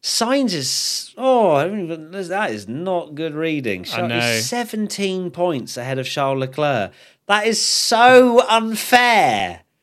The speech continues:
Speaker 1: Like, I just, oh my God, how?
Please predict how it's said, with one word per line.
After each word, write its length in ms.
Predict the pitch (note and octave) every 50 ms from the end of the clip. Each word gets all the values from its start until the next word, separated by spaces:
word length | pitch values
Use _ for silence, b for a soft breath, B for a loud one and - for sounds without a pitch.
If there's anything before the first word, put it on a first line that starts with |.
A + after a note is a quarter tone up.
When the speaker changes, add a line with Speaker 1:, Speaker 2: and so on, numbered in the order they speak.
| _ _ _ -
Speaker 1:
Like, 100 | E3 F3
I 80 | E3+ G#3
just, 280 | G3 C4 D4 - - -
oh 420 | - - G3 G#3 G3 F3+ F3 E3+ E3 C#3+
my 220 | B2 G#2 G2 F#2+ -
God, 200 | - C#3 C#3+ C#3
how? 880 | - - - - E3+ F3 F3+ F3+ E3 D#3 C#3 A#2 G#2 F#2 F2 E2+ F2